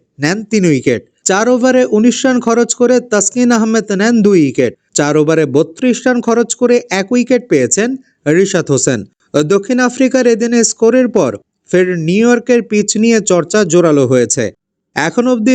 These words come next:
স্টেডিয়ামে প্রথম ইনিংসের স্কোরগুলি যথাক্রমে শ্রীলঙ্কা সাতাত্তর রান, প্রতিপক্ষ দক্ষিণ আফ্রিকা। আয়ারল্যান্ডের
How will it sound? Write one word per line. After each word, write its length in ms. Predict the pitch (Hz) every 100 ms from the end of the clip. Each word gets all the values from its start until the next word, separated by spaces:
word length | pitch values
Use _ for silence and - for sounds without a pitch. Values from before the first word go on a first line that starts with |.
| 240
স্টেডিয়ামে 480 | - 240 247 247 247 240
প্রথম 260 | 214 202 240 247
ইনিংসের 400 | 247 240 247 247 226
স্কোরগুলি 520 | - 247 247 254 254 190
যথাক্রমে 600 | 185 180 170 - 139 151 262 - _ -
শ্রীলঙ্কা 480 | 190 208 220 220 220
সাতাত্তর 520 | 180 160 151 - 139
রান, 180 | 135 190 262 - _ -
প্রতিপক্ষ 540 | 196 196 233 233 226 247 190
দক্ষিণ 240 | 175 170 143 127
আফ্রিকা। 340 | - 127 165 262 - _ _ -
আয়ারল্যান্ডের 580 | 143 208 247 262 254